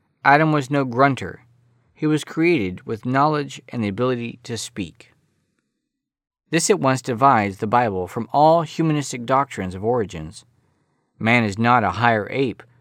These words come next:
who develops speech out of his grunting habits. Adam was no grunter. He was created to speak and to sing, and his abilities were not primitive, but superior. Being unfallen, he was better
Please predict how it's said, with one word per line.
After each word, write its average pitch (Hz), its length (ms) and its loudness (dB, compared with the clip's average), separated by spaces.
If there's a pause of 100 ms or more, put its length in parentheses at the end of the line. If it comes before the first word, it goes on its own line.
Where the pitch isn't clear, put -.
(140)
who 135 100 -2
develops 127 440 0
speech 156 400 -4
out 98 120 -4
of 101 40 -6
his 101 140 -6
grunting 120 400 -2
habits. - 540 -6 (680)
Adam 98 600 0
was 101 220 -6
no 113 280 2
grunter. 101 600 -4 (680)
He 151 140 -2
was 156 160 4
created 156 480 0
to 101 140 -10
speak - 560 -6 (180)
and 110 160 -8
to 110 100 -10
sing, 104 580 -4 (340)
and 120 120 -4
his 120 160 -2
abilities 117 560 0 (360)
were 131 160 0
not 131 420 2
primitive, 123 580 -4 (320)
but 131 140 -2
superior. 131 800 -6 (840)
Being 131 280 2
unfallen, 139 680 2 (440)
he 143 160 -2
was 139 280 2
better 117 540 2